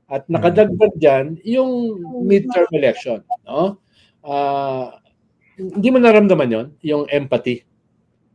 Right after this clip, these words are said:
Speaker 1: Hindi mo naramdaman?
Speaker 2: Hindi, actually, <laughs> ito naman, ah, kidding aside,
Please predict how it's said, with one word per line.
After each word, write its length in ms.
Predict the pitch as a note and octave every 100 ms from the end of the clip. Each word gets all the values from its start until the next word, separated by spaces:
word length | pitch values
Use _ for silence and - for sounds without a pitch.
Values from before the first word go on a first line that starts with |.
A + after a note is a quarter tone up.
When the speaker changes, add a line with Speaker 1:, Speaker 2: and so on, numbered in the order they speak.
| _
Speaker 1:
Hindi 140 | D#3+ E3
mo 80 |
naramdaman? 500 | E3 D3+ C#3+ B2 G#2+ A2+ - _ - _ _ _ _
Speaker 2:
Hindi, 100 | B3
actually, 360 | F3 G#3 F#3+ D#3 D3+ - _ D#3+
<laughs> 500 | - - - A#3 -
ito 120 | F3 F#3+
naman, 240 | F3+ F#3 D3+
ah, 160 | C#3
kidding 320 | - C#3+ D3 D#3+
aside, 400 | - A2 G#2+ A2